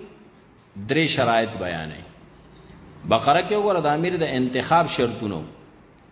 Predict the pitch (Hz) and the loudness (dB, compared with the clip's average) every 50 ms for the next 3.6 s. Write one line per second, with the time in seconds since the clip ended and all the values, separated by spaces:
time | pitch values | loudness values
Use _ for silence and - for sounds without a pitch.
0 | - - - - - - - 101 110 120 143 180 214 208 - 202 180 165 151 143 | -20 -20 -20 -20 -20 -16 -14 -12 -6 0 2 2 2 2 0 0 0 2 2 0
1 | 127 - 135 135 147 160 180 185 185 156 139 143 156 170 170 - - - - - | 2 2 2 2 2 2 4 4 4 4 4 2 0 -2 -4 -10 -14 -16 -18 -20
2 | - - - - - - - _ - - _ - - - - - - - - - | -20 -20 -20 -20 -20 -20 -20 _ -20 -20 _ -20 -20 -20 -20 -20 -20 -20 -20 -20
3 | - - - 104 87 85 101 135 151 175 190 196 | -20 -20 -16 -12 -10 -2 0 2 4 4 4 4